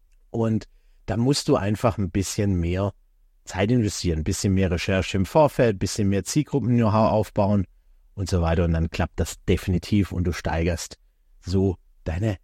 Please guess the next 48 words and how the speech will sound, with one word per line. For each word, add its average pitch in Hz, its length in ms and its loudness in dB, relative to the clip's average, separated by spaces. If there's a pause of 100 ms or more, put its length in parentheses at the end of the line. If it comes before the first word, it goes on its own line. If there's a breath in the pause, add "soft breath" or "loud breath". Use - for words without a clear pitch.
(160)
Antwortraten. - 300 -14 (920)
Ja, 123 220 4 (320)
kleiner 185 240 6
Impuls 196 420 4
dazu, 214 360 4
also 156 340 4 (220)
die 135 80 -2
Frage, 165 520 2
wie 139 100 -2
ko-, 147 180 -6
bekommst 147 420 -2
du 165 60 -2
die 123 120 4
Tür, 160 340 2 (440)
äh, 120 260 4
<laughs> - 40 -20
wie 143 100 4
ko-, - 220 -6
bekommst - 580 -2
du 131 80 0
den 120 160 2
Fuß 147 300 0
in 139 100 2
die 123 100 2
Tür 120 220 4
bei 113 140 4
den 107 140 0
Kandidaten, 98 600 -2 (380)
die 98 180 2
taucht 113 300 0
bei 110 80 0
mir 110 160 4
in 107 80 2
den 101 100 0
Trainings 104 400 2
und 98 120 0
Workshops 98 440 0 (140)
immer 175 340 6
auf 160 300 4 (380)
und 98 80 -4
im 104 100 2
Grunde 104 240 0
ist 95 120 0
auch 90 140 -4
immer 95 280 -2
das 85 260 -2
die - 160 -2
Antwort. 101 520 -2